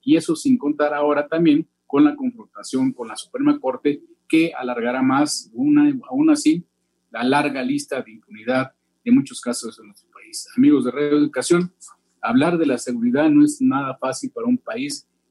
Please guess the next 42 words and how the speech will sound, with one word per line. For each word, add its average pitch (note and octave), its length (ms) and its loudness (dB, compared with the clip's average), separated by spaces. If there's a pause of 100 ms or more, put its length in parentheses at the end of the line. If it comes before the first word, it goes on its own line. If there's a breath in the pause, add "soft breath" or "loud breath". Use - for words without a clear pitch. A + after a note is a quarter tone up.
que B2 80 2
desde A2+ 240 2
el G#2+ 80 -4
noventa A2+ 340 0
y A2 120 -6
tres D#3 480 0
es C#3+ 280 -2
azotado C3 480 -6
por A#2+ 140 -2
la G#2+ 80 -2
violencia A#2+ 400 -2
del G#2+ 180 -14
crimen C3 260 4
organizado, A2 640 -6
empezando E3 600 0 (300 soft breath)
con E3 160 4
los D#3+ 100 6
asesinatos C3 680 0
de B2 80 0
alto B2 160 -2
impacto B2+ 440 -4
como A#2 240 -2
políticos A#2 560 -6
y C3+ 40 -2
un C#3 60 -2
candidato A2 420 -8
presidencial, D#3+ 600 -4 (360)
hasta B2 240 -2
llegar A2+ 240 0
a C3 60 -4
la B2 100 -6
situación B2 440 0
actual C3 480 -2
en A2+ 120 -4
que B2+ 80 -6
grupos D3 420 -2
delincuenciales A#2+ 800 -2
prácticamente D3 640 0
tienen E3 400 0
tomadas D3 340 0
regiones C3 400 -8
enteras, C#3+ 560 -6